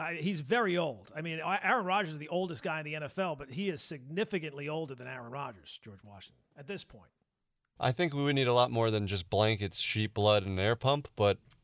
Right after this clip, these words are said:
Speaker 1: Right.
Speaker 2: I, I would take my chances.
Speaker 1: Have we thought about using the sheep's blood, the blankets, and the air pump,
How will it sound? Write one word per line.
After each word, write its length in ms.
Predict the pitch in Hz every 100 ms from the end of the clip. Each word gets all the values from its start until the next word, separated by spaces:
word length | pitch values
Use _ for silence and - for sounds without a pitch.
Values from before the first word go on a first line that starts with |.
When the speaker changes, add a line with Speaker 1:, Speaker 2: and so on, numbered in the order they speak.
| _
Speaker 1:
Right. 220 | 160 120
Speaker 2:
I, 80 | 123
I 40 | 123
would 100 | 117
take 180 | 131 117
my 120 | 101
chances. 440 | - 101 90 85
Speaker 1:
Have 260 | - 175 185
we 140 | 202
thought 400 | 196 - 226 277
about 420 | 269 240 226 220 180
using 440 | 202 233 185 214
the 60 | 180
sheep's 380 | - 214 220
blood, 300 | - 202 196
the 40 | 175
blankets, 480 | 151 175 185 185 175
and 80 |
the 140 | 165 165
air 100 | 175
pump, 320 | - 175 170